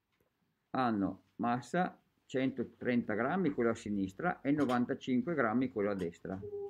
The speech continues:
e sono sospesi alle due te-, eh, a estremità dell'asta sottile di massa trascurabile. La distanza tra il punto di sospensione,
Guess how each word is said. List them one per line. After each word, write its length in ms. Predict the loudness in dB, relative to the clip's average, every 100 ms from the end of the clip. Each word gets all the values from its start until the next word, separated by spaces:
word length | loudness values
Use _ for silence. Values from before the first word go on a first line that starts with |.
| -6 -6 -20 _ _ -20 -20 _ _ _ _
e 120 | -6
sono 200 | 0 2
sospesi 460 | 4 2 0 0 2
alle 140 | 2
due 160 | 4 4
te-, 140 | 2 0
eh, 180 | 0 2
a 180 | -2 -2
estremità 480 | -4 0 0 0
dell'asta 680 | 2 2 2 0 -2 -6 -6 -8 _ _ _ _ _ _ _
sottile 520 | -4 -4 0 2 4
di 80 | 4
massa 240 | 2 0 -4
trascurabile. 760 | -6 -8 -8 -8 -6 -8 -8 -10 _ _ _ _ _ _ _ _ -8
La 160 | 0 0
distanza 920 | 2 0 2 2 4 2 -2 -6 -6 _ _ _ _ _ _
tra 240 | 0 4
il 160 | 4 0
punto 420 | -4 -2 0 0
di 160 | 0 -2
sospensione, 1400 | 2 4 4 2 0 2 0 4 6 6 4 2 0 -4